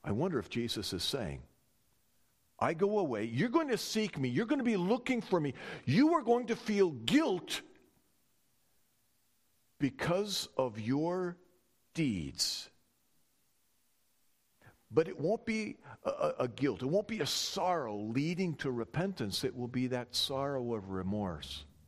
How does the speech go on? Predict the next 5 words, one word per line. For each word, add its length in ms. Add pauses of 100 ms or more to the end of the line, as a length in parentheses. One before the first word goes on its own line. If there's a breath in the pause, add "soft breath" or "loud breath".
(3250)
"Sorry 300
that 180
I 100
got 240
caught. 420